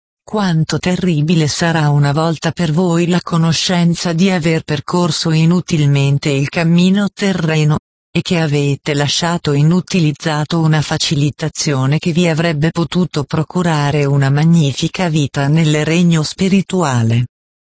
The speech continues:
Se voleste appunto credere che la vostra vita terrena è qualcosa di così importante, che vi viene offerta solo una volta, ma che la vostra vita corporea passa come schiuma,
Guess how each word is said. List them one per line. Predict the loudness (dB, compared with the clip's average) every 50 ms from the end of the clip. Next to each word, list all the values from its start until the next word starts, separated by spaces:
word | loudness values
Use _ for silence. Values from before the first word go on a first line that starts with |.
| _ _ _ _ _ _ _
Se | _ -8 -4 -2 -2
voleste | 0 0 2 2 2 0 0 -2 -4 -4 -2 -2
appunto | -2 -2 -4 _ -4 0 0 2 0 0 -2 -4 -6
credere | -6 -4 -2 0 0 0 0 0 0 -2 -2 -4 -6 _ _ _ _ _ _ _ _
che | -4 -2 0
la | 0 0 0
vostra | 0 0 0 -2 -4 -4 -4 -4 -2 0
vita | 0 0 0 -2 -4 -6 -4
terrena | -4 -4 -4 -2 -2 -2 0 0 0 2 0 0 -2
è | -2 -4 -4 -4
qualcosa | -2 -2 -2 -2 -2 -4 -4 -4 -4 -2 -2 -2 -2 -2 -2
di | -2 -2 -4
così | -2 -2 -2 0 0 0 0 2
importante, | 0 0 -2 -2 -4 -6 -4 -4 -2 -2 0 0 0 0 0 -2 -4 -6 -6 -6 _ _ _ _ _ _ _
che | -4 -2 0
vi | 2 0 0
viene | 2 0 0 0 0 2 2 2 2 2 2
offerta | 0 -2 -4 -4 -2 -2 -2 -2 -2 -4 -4 -4 -2
solo | -2 -2 0 0 0 2 2 2 0 2 2
una | 2 2 2 2 2
volta, | 2 0 0 0 0 -2 -4 -4 -6 -8 -8 _ _ _ _ _ _ 0
ma | 0 2 0 0 -4 -6 -8 _ _
che | -4 -2
la | 0 0 0
vostra | 0 0 0 -2 -2 -4 -4 -4 -2 0
vita | 0 0 0 -2 -2 -4 -6
corporea | -4 -4 -4 -4 -4 -2 -2 -2 0 0 0 0 0 0 -2 -4
passa | _ -4 -2 -2 -2 -2 -2 -4 -4 -4
come | -4 -2 0 0 2 2
schiuma, | 0 -2 -4 -2 0 0 2 2 2 2 0 0